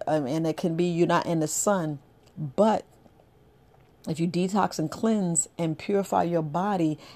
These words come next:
and actually cleanse your body. And people don't understand how important that liver is. I know I keep going back. I just want you to know how important that liver is, because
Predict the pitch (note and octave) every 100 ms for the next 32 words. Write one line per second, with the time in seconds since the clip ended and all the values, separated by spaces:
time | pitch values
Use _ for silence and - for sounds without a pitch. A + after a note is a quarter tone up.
0 | - D#3+ D#3 - F3 A#3+ - - F3 D#3+
1 | - - _ - - G3+ C4+ D4 F#3 F3
2 | D3+ D#3 D3 D3+ C#3+ F3 - - - -
3 | B3 C#4 C4+ A#3+ A#3+ - B3 G#3 F#3+ F#3+
4 | E3+ - - - - F#3 E3+ D#3 E3+ F3
5 | - - C3+ - - - F3 F3 - G3
6 | G#3+ E3+ E3+ D#3+ D#3 D3+ D#3+ F#3 F#3 F3+
7 | F3 F3 E3+ D3+ - - - F#3 D3 D3+
8 | G3+ G3 - D3+ D3 D3 - D#3+ C#3+ D#3